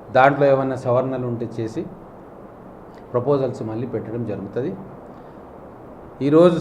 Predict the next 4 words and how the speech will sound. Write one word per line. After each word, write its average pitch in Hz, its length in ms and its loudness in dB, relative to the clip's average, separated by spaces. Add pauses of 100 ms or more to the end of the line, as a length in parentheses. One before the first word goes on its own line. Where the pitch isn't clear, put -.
స్పష్టంగా 160 680 6 (120)
రాష్ట్ర 151 380 4
ప్రభుత్వం 147 440 2 (1080)
కేంద్రం 180 400 10